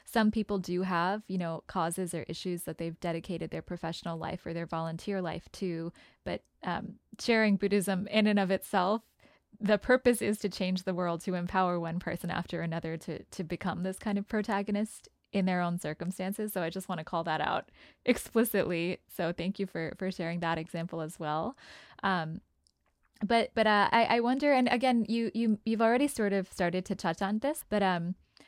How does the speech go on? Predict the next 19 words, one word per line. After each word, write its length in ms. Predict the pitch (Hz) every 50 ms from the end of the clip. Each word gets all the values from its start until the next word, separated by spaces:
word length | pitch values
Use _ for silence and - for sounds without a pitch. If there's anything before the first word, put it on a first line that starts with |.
| _ _ _ _ _ _ _ _ - - _ _ _ _ -
it, 120 | - 107 107 87 - _ -
like, 340 | 220 214 208 196 190 - _ _ _ _ _ _ _ -
uh, 80 | 185 165
were 280 | 135 214 226 262 277 285
there 260 | 339 370 359 311 -
any 520 | 220 226 226 247 247 247 247 247 233 - -
turning 360 | - - 185 170 170 175 196
points 360 | - - 233 233 240 240 -
that 180 | - 196 175 -
you 160 | 185 185 185
felt 460 | 175 - - 190 170 170 180 - - -
like 380 | 185 180 170 165 165 165 - -
your 340 | - 196 190 190 185 185 185
approach 480 | - 180 - - - 185 180 175 - -
to 120 | - 196
working 400 | 160 160 160 165 - - 196 196
for 160 | 208 - 202 196
justice 560 | - - 202 - - - 202 214 214 - -
or, 340 | 165 160 160 156 156 -